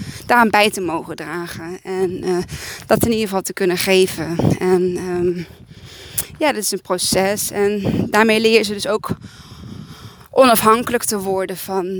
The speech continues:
eh, sowieso, eh, van de coach. <laughs> Dat is natuurlijk ook wel de bedoeling. Ehm, maar ook gewoon van een schoolsysteem, eh, van de ouders. Ehm, dat ze de dingen echt zelf kunnen oplossen. En dat ze niet alles,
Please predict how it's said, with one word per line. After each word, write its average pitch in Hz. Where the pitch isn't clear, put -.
eh, 180
sowieso, 202
eh, 180
van 202
de 190
coach. 220
<laughs> 220
Dat 208
is -
natuurlijk 202
ook 220
wel 226
de 220
bedoeling. 233
Ehm, 196
maar 220
ook 233
gewoon 208
van 208
een 214
schoolsysteem, 190
eh, 190
van 214
de 214
ouders. 185
Ehm, 190
dat 220
ze -
de 226
dingen 220
echt -
zelf 233
kunnen 208
oplossen. 202
En 185
dat 196
ze -
niet 220
alles, 208